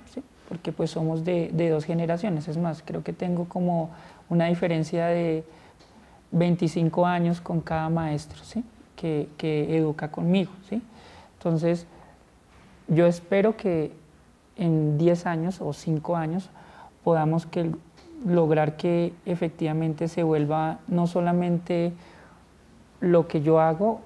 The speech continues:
una cuestión personal, sino que trascienda por lo menos a los compañeros que están educando conmigo en la institución.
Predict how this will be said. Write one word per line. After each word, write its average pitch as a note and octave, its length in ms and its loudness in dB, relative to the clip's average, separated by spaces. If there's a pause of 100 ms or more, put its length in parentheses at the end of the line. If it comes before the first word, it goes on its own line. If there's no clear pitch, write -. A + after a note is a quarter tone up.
una D#3+ 260 2
cuestión E3+ 460 0
personal, E3 640 0 (140)
sino E3+ 340 -2
que E3 100 -4
trascienda D#3 540 0
por F3 200 0
lo E3+ 140 4
menos D#3+ 480 0
a E3 140 0
los E3 180 0
compañeros D3+ 640 -2
que - 100 -6
están D#3+ 280 -4
educando D3+ 420 -2
conmigo D3+ 420 -2
en C#3+ 60 -4
la D3+ 80 -2
institución. - 480 -6